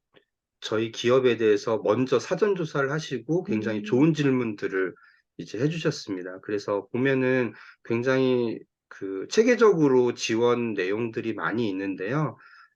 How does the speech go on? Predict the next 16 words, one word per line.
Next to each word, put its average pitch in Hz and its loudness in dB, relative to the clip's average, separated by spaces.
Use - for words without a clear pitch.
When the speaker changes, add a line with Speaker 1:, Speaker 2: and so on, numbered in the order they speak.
Speaker 1:
어, 107 -4
그중에서 139 4
선정에 185 -2
대한 123 -2
그, 95 -4
그 90 -8
해외 196 6
바-, - -6
해외 226 8
진출에 117 0
대한 101 0
뭐 101 0
이런 107 -2
부분에 107 -6
대해서 95 -6
저는 104 -10